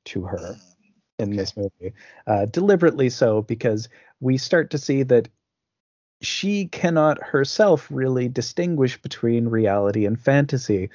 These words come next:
Speaker 1: and the movies and her life are starting to bleed together. Uh,
Speaker 2: Oh,
Speaker 1: and
Speaker 2: boy.
Speaker 1: she's starting to harm the real world as a censor, uh, rather than, uh, just,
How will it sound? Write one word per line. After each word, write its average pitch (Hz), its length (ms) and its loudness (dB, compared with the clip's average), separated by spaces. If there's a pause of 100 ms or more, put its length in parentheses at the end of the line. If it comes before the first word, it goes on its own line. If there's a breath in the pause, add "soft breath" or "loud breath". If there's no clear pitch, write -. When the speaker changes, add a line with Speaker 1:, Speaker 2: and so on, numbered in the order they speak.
(320 loud breath)
Speaker 1:
and 101 380 -2
the 120 200 0
movies 120 540 4
and 107 200 0
her 113 180 0
life 123 360 2
are 110 100 2
starting 101 440 -4
to 107 140 -4
bleed 98 480 -6
together. 131 560 2 (480 soft breath)
Uh, 107 200 2
Speaker 2:
Oh, 139 60 -4
Speaker 1:
and 147 80 2
Speaker 2:
boy. 139 60 -2
Speaker 1:
she's - 500 -6 (100)
starting 127 640 2
to 127 260 0
harm 123 640 0
the 120 220 0
real 131 480 4
world 107 580 0
as 107 220 -4
a 101 60 -6
censor, 117 680 -2 (460 loud breath)
uh, 98 360 -2
rather 107 400 0
than, 98 540 -4 (160)
uh, 95 280 -8
just, 98 500 -6